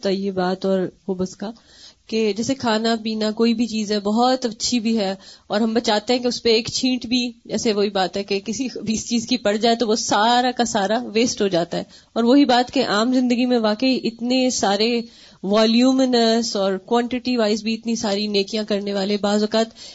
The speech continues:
چند ایک الفاظ آپ نے جیسے کہا نا کہ وہ چٹکی والی چیز، کہ آپ دیکھتے ہیں کہ کسی کے دو لفظوں سے دوسرے شخص کا پورا دن سپوائل ہو گیا، وہ رو رو کے، اور وہ کہتے ہیں آئندہ ہمیشہ ہم ان سے کبھی کانٹیکٹ نہیں کرنا، اور کیا۔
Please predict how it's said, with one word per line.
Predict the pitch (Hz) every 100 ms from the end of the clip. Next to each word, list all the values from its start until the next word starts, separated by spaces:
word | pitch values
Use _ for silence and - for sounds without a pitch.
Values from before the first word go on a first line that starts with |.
| - -
چند | 262 277
ایک | 277 277
الفاظ | 254 226 226 247 262
آپ | 214 208
نے | 226
جیسے | 208 226
کہا | 214
نا | 214
کہ | 269 247
وہ |
چٹکی | 226 220 - 214
والی | 202 202
چیز، | 202 190 175 - - - _ -
کہ | 202 202 196
آپ | 196 190 196
دیکھتے | 202 233
ہیں | 226
کہ | 233
کسی | 226 226
کے | 233
دو | - 196 226
لفظوں | 220 220 202 233
سے | 233 220 214
دوسرے | 208 208 - 208
شخص | 214 208
کا | -
پورا | 214 208 208 220
دن | 196 220
سپوائل | - - 190 196
ہو | 196 196
گیا، | 196
وہ | 190 185
رو | 190 202
رو | 196 196
کے، | 208
اور | 196
وہ | 185
کہتے | 185 190 196
ہیں |
آئندہ | 185 190
ہمیشہ | 190 180 180 190 190 170 180
ہم | 180 175
ان | 175
سے | 175
کبھی | 180 175 190
کانٹیکٹ | - 190 180 180 196
نہیں | 175
کرنا، | 180 175 180
اور | 180 175
کیا۔ | 190